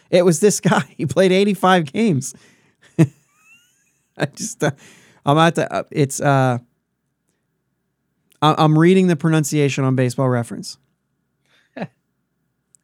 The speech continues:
Speaker 1: Eleuris Montero. E L E H U R I S.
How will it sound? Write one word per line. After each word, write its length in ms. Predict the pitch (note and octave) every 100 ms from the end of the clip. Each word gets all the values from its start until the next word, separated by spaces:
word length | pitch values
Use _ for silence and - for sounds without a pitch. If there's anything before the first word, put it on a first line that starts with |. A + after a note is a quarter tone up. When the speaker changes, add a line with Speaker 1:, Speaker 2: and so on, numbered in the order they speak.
| _ _ _ _ _ -
Speaker 1:
Eleuris 1080 | D#3 D3+ C#3+ D#3 F#3+ G3+ G#3+ A3+ - - - _ _ _ _ _ _ _
Montero. 680 | D3+ D3+ C#3+ D3 A#2+ B2 - _ _ _ _ _ -
E 160 | F3 G#3
L 180 | G#3+
E 280 | F#3 F#3 - -
H 360 | F#3 A3 -
U 380 | E3+ E3 F#3 F#3 -
R 240 | D3+ D#3+
I 180 | D3+ C#3+
S. 420 | B2+ - -